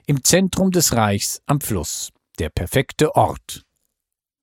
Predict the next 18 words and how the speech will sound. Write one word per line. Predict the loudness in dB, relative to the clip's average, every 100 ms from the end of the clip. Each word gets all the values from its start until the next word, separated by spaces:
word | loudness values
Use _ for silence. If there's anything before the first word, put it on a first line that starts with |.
| _ _ _ _ _ _ -8
Das | -4 4
Fest, | 6 6 2 0
das | -2 -2
vor | 0 2
allem | 4 4
die | 2
Pharaonen | 2 4 4 4 4 4 4 4
des | 2 4
Neuen | 6 6 6
Reiches, | 6 6 4 4 2 2 -6
etwa | -8 -4 -4
fünfzehnhundertvierzig | 0 -2 -2 0 2 2 2 2 0 0 -2
bis | -2 -2
tausendsiebzig | 2 2 2 0 -2 -2 0
vor | 0
Christus, | 2 0 4 4 2 -4 -18 _ -20 -20 -20 _
wie | 0 2 4
Hatschepsut, | 2 2 2 2 2 2 0 -4 -6